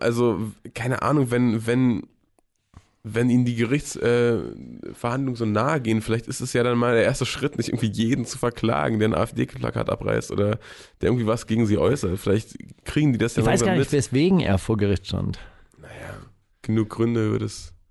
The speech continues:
Speaker 1: würde es geben. Ich glaub, also so, das so mein, mein Gefühl ist,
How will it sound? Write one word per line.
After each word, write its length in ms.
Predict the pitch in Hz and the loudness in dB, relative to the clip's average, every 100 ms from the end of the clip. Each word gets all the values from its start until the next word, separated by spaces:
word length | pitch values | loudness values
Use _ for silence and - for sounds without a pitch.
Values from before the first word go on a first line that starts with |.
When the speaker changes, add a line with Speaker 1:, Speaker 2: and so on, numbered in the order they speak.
| _ _ _ _ | _ _ _ _
Speaker 1:
würde 80 | 104 | -8
es 140 | - | -4
geben. 260 | - 117 101 | 0 2 0
Ich 80 | - | 0
glaub, 160 | 110 - - - - | -4 -4 -14 -8 -6
also 200 | 101 98 | -6 -2
so, 180 | 98 | 0
das 260 | 95 98 - | 0 -2 -2
so 100 | 104 | 0
mein, 380 | 101 107 131 107 | 2 4 2 2
mein 300 | 104 123 135 | 2 2 2
Gefühl 300 | - 120 107 | 2 2 4
ist, 280 | 107 104 | 2 0